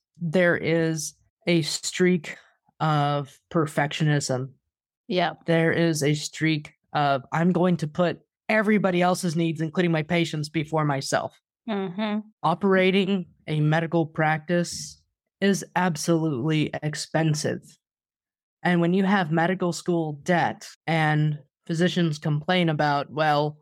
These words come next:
Speaker 1: I have debt to pay off." For the non-physician listeners, it is absolutely true. Some of us come out with two hundred thousand, three hundred thousand, four hundred thousand dollars of debt.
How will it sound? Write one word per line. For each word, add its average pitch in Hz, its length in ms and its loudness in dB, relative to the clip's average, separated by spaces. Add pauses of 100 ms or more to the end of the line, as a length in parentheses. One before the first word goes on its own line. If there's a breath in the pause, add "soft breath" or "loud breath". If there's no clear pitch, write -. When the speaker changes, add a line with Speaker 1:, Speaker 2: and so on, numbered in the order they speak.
Speaker 1:
I 160 140 0
have 156 300 0
debt 147 220 -2
to 147 60 -10
pay 147 280 -2
off." 135 420 -2 (320)
For 175 160 2
the 160 140 0
non-physician 160 840 2
listeners, 160 640 -2 (140)
it 175 200 2
is 175 180 0
absolutely 143 720 -4
true. 147 460 -4 (680 soft breath)
Some 170 200 2
of 170 120 2
us 170 160 0
come 160 200 -2
out 151 300 0
with 147 260 0 (600)
two 185 180 4
hundred 160 340 0
thousand, 151 400 0
three 151 140 0
hundred 147 260 0
thousand, 143 400 -2
four 160 220 2
hundred 165 260 0
thousand 143 400 0
dollars 135 400 0
of 135 180 -10
debt. 117 320 -4